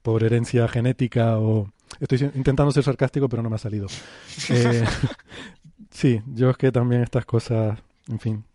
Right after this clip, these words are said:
Speaker 1: eh, es,
Speaker 2: Sí,
Speaker 1: es uno de
Speaker 2: es
Speaker 1: mis, de mis poquitas ideologías es, es esta, ¿no? La de... Que, mm, que todavía, en fin, lo, esos instintos de tribu y, y gregarios creo que los tenemos demasiado arraigados y nos convendría un poco, mm, descargar lastre en ese sentido y,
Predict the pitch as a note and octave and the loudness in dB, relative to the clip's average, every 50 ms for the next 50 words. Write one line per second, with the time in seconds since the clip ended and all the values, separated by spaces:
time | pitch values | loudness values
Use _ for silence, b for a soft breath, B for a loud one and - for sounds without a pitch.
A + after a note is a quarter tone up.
0 | _ - D3 A#2 G#2 G#2 G2+ G#2 G#2 - - - C#3 A#2+ A#2+ - B2+ B2 C#3 C3+ | _ -14 -12 -10 -10 -10 -10 -12 -14 -14 -6 -2 -2 -2 0 0 0 0 2 2
1 | C3+ C3+ B2+ B2 B2 B2+ A#2+ A#2+ A#2 - B B B B B B B B B B | 2 2 2 2 2 2 2 2 0 -2 B B B B B B B B B B
2 | B - C3 B2+ C3+ A#2 - C#3 B2 C3 C#3 - D3 D#3 D#3 C#3+ C#3 C3+ - - | B -2 2 2 2 2 2 0 0 2 2 4 4 4 6 6 4 4 2 2
3 | C3 C3 C3 C3 B2 B2 A#2+ A#2+ A#2+ B2 A#2 G#2+ - A#2+ A2+ - - G#2 G2+ G#2+ | 4 4 4 4 4 2 2 2 0 0 -2 -2 -2 -2 -2 -2 -4 -6 -4 -2
4 | A#2 A#2+ A2+ A2 G#2+ G#2 G#2 G#2 G2+ G2 G2 B B B B B B B B B | -2 -2 0 0 0 0 -2 -2 -2 -4 -6 B B B B B B B B B
5 | B _ _ - - A#2+ A2+ G#2+ A2 A2 G#2+ A2 G#2+ A2 G#2+ G#2+ A2 A2 - B2 | B _ _ -4 0 2 2 4 4 4 4 2 0 0 -2 -4 -6 -4 -4 -2
6 | - A2+ A2 G#2+ A2 A#2 B2 B2 B2 B2 B2 B2 A#2+ A#2+ A#2 A2+ - C3 B2 A#2+ | -2 0 0 0 2 4 4 4 6 6 4 4 2 0 -2 -6 -6 -6 -6 -4
7 | A#2 A#2+ A#2+ B2 B2 B2+ - - B2 C3+ C3+ B2+ - - C3 C3+ C3 C#3 B2 B2 | -4 -4 -4 -4 -4 -4 -2 -2 0 0 -2 0 0 0 0 2 2 2 2 2
8 | A#2+ A2 - B2+ C3 C3 B2 B2 A#2+ A#2+ B2 B2 A#2+ A#2+ B2 A#2+ A#2 B2 A#2+ A#2 | 2 2 2 2 2 4 4 4 4 4 4 4 4 2 2 0 0 0 0 2
9 | A2+ A#2+ B2 B2 C3 - - B2 A#2 B2 A#2+ - B2 A#2+ B2 A#2 A#2 A#2 A2+ G#2 | 2 2 2 0 0 0 0 0 0 0 0 2 2 0 2 2 0 0 -2 -2
10 | - - B2 A#2 A#2+ B2 A#2+ A#2 B2+ A#2 A2+ G#2+ A2 A2+ A#2+ B2 A#2+ B B B | -2 0 0 0 2 2 0 0 0 0 0 0 0 0 0 -2 -4 B B B
11 | B B B B B B - - A#2+ B2 B2 - - C3 A#2+ A#2 A2+ A2+ A#2 A#2+ | B B B B B B -4 -2 0 0 0 0 0 0 0 0 0 0 2 4
12 | B2 B2+ B2 B2 A#2+ B2 - _ _ B2+ A#2+ - B2+ A#2+ - - B2 A#2+ A#2+ A#2 | 4 4 4 4 2 0 -4 _ _ -10 -6 -6 -6 -4 -2 -2 0 0 0 -2
13 | A#2+ - D3+ C3+ A#2 A2+ A2+ G#2+ G#2 G#2 A#2 C#3+ F3 E3 A#2 B2 A#2+ - - A#2 | -2 -6 -8 -8 -6 -6 -6 -6 -8 -10 -12 -12 -14 -6 -4 -2 -2 -2 -2 -2
14 | A2+ A#2+ B2+ A2+ A2+ A#2+ A#2+ - - - G#2+ G#2 G#2+ G#2 A2 A2+ G2+ A2 B2 A2+ | 0 0 0 0 0 0 -2 -2 -4 -4 -4 -4 -4 -4 -6 -6 -4 -4 -4 -4
15 | G2+ - A2+ A2+ A#2 A#2+ A#2 A2+ G#2+ G2+ | -2 -2 -2 -2 0 0 -2 -2 -2 -4